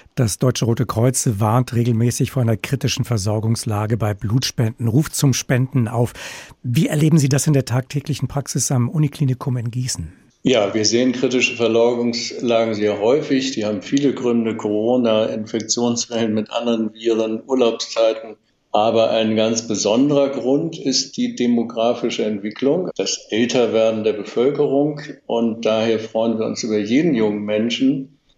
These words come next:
Speaker 2: der neu als Dauerblutspenderin oder Dauerblutspender zu uns kommt.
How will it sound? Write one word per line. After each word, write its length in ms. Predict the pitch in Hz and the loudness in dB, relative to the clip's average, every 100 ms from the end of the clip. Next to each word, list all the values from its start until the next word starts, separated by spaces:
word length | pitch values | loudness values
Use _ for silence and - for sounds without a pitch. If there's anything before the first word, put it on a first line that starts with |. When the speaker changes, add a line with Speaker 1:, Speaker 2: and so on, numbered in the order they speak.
| - | 0
Speaker 2:
der 360 | 110 120 - | 2 2 0
neu 560 | 117 104 101 120 139 - | 0 2 4 4 2 0
als 600 | 110 113 113 - - _ | -2 -2 -2 -4 -6 _
Dauerblutspenderin 1200 | - 101 113 113 117 - - 110 110 110 107 107 - | -2 2 2 0 -4 -6 -4 -2 0 0 0 -2 -2
oder 200 | 104 107 | -2 0
Dauerblutspender 1000 | 104 101 107 107 107 107 - 110 107 104 | 2 2 2 0 -4 -6 -6 -2 -2 -2
zu 200 | - 110 | -4 -6
uns 200 | 95 - | -6 -8
kommt. 440 | - 101 - - | -8 -8 -8 -14